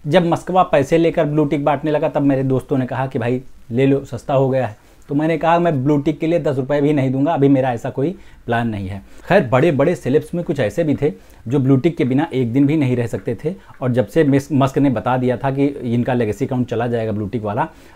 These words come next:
तब से उनकी रातों की नींद उड़ी हुई थी। उन्होंने फटाफट पैसे देकर अपना ब्लू टिक पक्का करवा लिया था।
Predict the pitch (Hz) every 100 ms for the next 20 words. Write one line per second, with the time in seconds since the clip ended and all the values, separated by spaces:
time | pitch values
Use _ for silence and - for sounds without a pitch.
0 | - 131 - 151 139 139 120 143 135 123
1 | 127 139 123 120 127 180 196 175 196 160
2 | 160 160 180 - - 131 123 165 135 139
3 | 185 - - - 131 147 226 233 120 131
4 | 127 202 - - 151 - 208 143 127 117
5 | 113 101 110 -